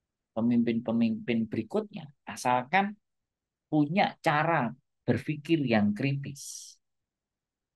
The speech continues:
Ya kan? Ngeri loh, teman-teman.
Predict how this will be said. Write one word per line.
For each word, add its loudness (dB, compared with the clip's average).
Ya -20
kan? -20
Ngeri 6
loh, 0
teman-teman. -8